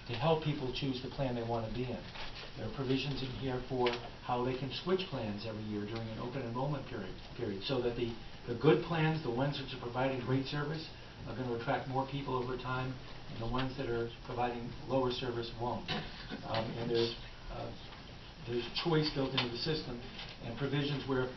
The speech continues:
people do not choose any plan that they will be assigned to one. Uh, there is a description of the ombudsman program here, which will be internally funded with the, the money these companies will be paid. And then, then we get into talking about rule,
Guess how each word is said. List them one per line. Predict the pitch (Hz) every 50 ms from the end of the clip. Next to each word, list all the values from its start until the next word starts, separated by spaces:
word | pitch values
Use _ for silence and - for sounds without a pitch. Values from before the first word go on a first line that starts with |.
| - -
people | 151 147 - 139 123 107
do | - 143
not | 147 147 147 143 - - -
choose | 170 160 151 147 147
any | - - 175 156 - -
plan | 127 113 107 104 101 98 - - - - - - -
that | - 107 104
they | 131 120
will | 113 117 120 120
be | 110 117 113 117
assigned | 117 - - - - - 135 127 127 127 131 123
to | 123
one. | - 196 190 - - - - - - - - - - - - - -
Uh, | 107 107
there | 120 131 139 156
is | 151 151
a | 147 131
description | 131 - - 165 156 151 - - 147
of | 127
the | 120 131
ombudsman | 131 131 135 127 135 139 135 - - 147 135 -
program | - 151 147 147 151 147 139 131 139
here, | 143 143 147 151 151 - - - - - - - 117
which | 117 - - 131
will | 117 113
be | 113 117 117 120
internally | 123 - - - - 156 156 147 139 131 127 -
funded | 139 135 135 135 139 127 120 127
with | 123 117
the, | 113 113 113 113 - - - - - - - -
the | - -
money | 113 123 127 123
these | 113 117 113 -
companies | 135 131 - - 120 110 - -
will | 120 117
be | 107 113 117 117 110 -
paid. | 143 143 147 151 151 170 - - - - - - - - - - - - - 123
And | 123 143
then, | 160 175 185 185 196 -
then | 151 165 185
we | 185 175
get | 160 165 160
into | 156 143 131 -
talking | - 143 147 147 - 156 143
about | 120 123 123 120 120
rule, | 143 151 - -